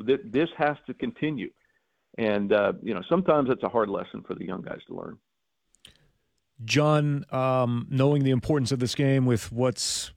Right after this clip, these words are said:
Speaker 2: coming up on Tuesday, um, we'll talk more about what the ultimate outcome of this is on Monday. I wanted to get your thoughts based off of what the weather is and knowing what you're going into. What's the coldest environment that you've either reported in,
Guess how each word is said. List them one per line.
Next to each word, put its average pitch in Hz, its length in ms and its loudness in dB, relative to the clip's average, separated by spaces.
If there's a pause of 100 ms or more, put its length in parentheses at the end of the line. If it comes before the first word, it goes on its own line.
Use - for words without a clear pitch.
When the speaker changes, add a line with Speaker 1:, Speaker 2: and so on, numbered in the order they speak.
Speaker 2:
coming 131 240 2
up 131 140 0
on 113 180 4
Tuesday, 104 880 0 (160)
um, 101 720 0
we'll 113 100 -2
talk 123 300 2
more 117 280 4
about 104 440 2
what 117 180 0
the 104 140 0 (260)
ultimate 120 460 2 (100)
outcome 110 380 0
of 101 60 0
this 104 220 0
is 110 220 0
on 101 180 2
Monday. 98 520 2 (400)
I 123 60 0
wanted 143 180 0
to 160 80 2
get 147 100 2
your 123 140 2
thoughts 120 320 2
based 117 240 0
off 113 160 2
of 107 80 0
what 110 160 0
the 107 60 0
weather 113 340 2
is 117 160 2
and 110 100 0
knowing 117 240 2
what 110 140 0
you're 120 160 2
going 113 300 2
into. 123 420 2 (360)
What's 143 280 0
the 202 100 2
coldest 143 540 2
environment 110 760 2
that 107 240 2
you've 104 260 0
either 107 320 2
reported 135 640 0
in, 156 340 4